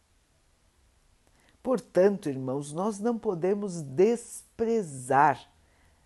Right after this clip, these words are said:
as oportunidades maravilhosas que nós temos estando aqui. Os irmãos vão dizer: "Nossa, mas eu tenho tanta dificuldade na minha vida,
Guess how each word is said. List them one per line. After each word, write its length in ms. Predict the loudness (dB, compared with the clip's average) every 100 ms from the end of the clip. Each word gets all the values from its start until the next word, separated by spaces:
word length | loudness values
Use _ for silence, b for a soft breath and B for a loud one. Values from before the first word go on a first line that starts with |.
| b -2
as 280 | -2 4
oportunidades 1300 | 4 4 2 0 0 -2 -2 2 4 4 2 -6 -6
maravilhosas 1160 | -2 0 0 0 -2 -2 2 4 4 2 -4 -8
que 140 | -6
nós 320 | -4 -4 -6 -4
temos 600 | 4 4 4 -8 -16 -20 b b b _
estando 840 | 0 2 -2 -14 _ 6 6 2 2
aqui. 480 | 2 -2 -6 -6 -6 _ _ _ _ _ _ b b b b -6
Os 240 | -4 -2
irmãos 400 | -4 -4 -6 -2
vão 160 | -2 -2
dizer: 360 | -6 2 0
"Nossa, 600 | 2 -4 -4 -4 -6 -6
mas 200 | -4 -6
eu 100 | -6
tenho 240 | -6 -6 -8 _ 6
tanta 440 | 6 6 0 0
dificuldade 800 | 0 -6 -6 -4 2 4 4 2
na 100 | -2
minha 240 | -2 -4
vida, 680 | -6 -6 -6 -6 -4 -4 -4